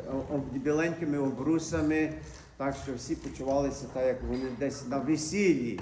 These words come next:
Отже ж, е, всі, е, низький поклін всім організаторам цієї події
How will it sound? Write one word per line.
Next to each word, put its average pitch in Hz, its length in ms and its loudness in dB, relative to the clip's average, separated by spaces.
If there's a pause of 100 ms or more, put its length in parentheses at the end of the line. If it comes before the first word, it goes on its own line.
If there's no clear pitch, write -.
(760)
Отже 110 480 -8
ж, 104 240 -12
е, 117 40 -6 (540)
всі, - 180 -12
е, 107 280 -6 (220)
низький 143 380 0
поклін 135 460 -2
всім 160 440 -2
організаторам 127 880 -4 (480)
цієї 123 400 -2
події 120 500 -2